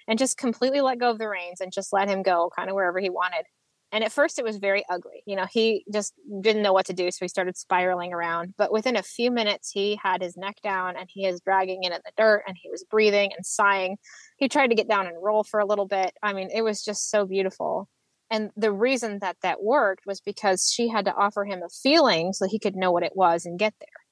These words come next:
Where, you know, he was tight enough that she was following that tightness just, just enough that it was keeping him feeling tight. It was, you know, she wasn't able to guide him out of that feeling just because his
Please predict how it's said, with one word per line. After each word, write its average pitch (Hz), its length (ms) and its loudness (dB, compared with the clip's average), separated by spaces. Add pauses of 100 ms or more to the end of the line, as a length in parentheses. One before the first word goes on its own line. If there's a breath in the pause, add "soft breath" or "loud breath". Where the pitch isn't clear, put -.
(400)
Where, 196 280 4 (100)
you 214 100 -4
know, 170 100 -6
he 233 200 0
was 208 300 -2 (100)
tight 294 280 -2
enough 190 420 -8
that - 120 -8
she - 160 -4
was 202 320 -8
following 240 360 6
that 196 180 -4
tightness 185 640 -4
just, - 300 0 (100)
just - 260 0
enough 220 300 0
that 202 120 0
it - 80 -4
was 185 140 -6
keeping 214 380 -4
him 180 200 -6
feeling 180 380 0
tight. - 360 -2 (640 soft breath)
It 190 120 4
was, 170 280 0 (160)
you 175 80 -2
know, - 100 -6
she - 140 2
wasn't 214 280 4
able 185 240 4
to 185 100 -6
guide 175 340 2
him 165 300 -10 (400)
out 180 160 2
of 165 80 -2
that 175 160 -6
feeling 196 380 -8
just 175 180 -10
because 170 400 0 (140)
his 208 440 2